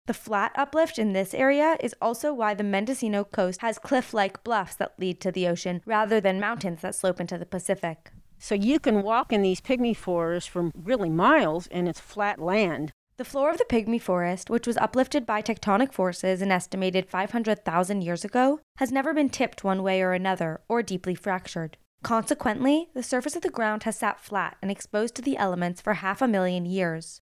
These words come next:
Speaker 1: Over time, this exposure leached the soil of nearly all its nutrients, making it almost inhospitable for life. But only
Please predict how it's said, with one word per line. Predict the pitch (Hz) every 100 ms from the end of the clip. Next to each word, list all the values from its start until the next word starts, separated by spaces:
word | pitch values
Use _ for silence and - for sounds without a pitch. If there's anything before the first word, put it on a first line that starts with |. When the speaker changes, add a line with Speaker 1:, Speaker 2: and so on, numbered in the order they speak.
| _ _ -
Speaker 1:
Over | 269 381
time, | 311 202 190 185 185
this | 214 285
exposure | 370 - 208 202 196 226
leached | 202 220 - -
the | 302
soil | 294 190 180 185 -
of | 196
nearly | 214 214 208 202
all | 214 220
its | 254 -
nutrients, | 202 185 170 160 160 - - _ -
making | 226 233 269
it | 254
almost | 220 220 220 -
inhospitable | 233 208 196 - 247 180 170
for | -
life. | 180 196 160 - - - _ _ _ _ _ _ -
But | 262 -
only | 294 294